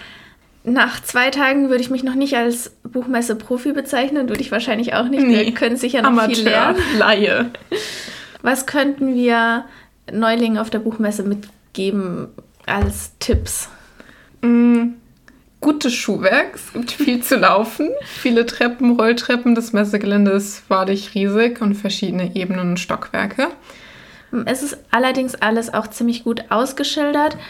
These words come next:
Speaker 1: Fast nirgendwo ist mal was Falsches geschildert. Wir sind noch nur einmal einen Umweg gelaufen.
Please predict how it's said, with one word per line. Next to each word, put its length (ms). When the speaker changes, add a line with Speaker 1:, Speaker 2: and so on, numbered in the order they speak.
Speaker 1:
Fast 460
nirgendwo 500
ist 200
mal 800
was 200
Falsches 360
geschildert. 400
Wir 80
sind 140
noch 80
nur 120
einmal 300
einen 100
Umweg 340
gelaufen. 480